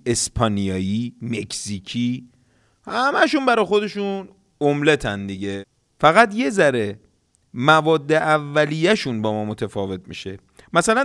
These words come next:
در مورد املت فرانسوی بهتون بگم که خیلی ساده است.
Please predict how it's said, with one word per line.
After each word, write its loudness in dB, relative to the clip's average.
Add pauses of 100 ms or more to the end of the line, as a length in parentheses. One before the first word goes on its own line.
در 2
مورد -4 (1300)
املت 2
فرانسوی -4
بهتون -4
بگم -6
که -8
خیلی 0
ساده -6
است. -14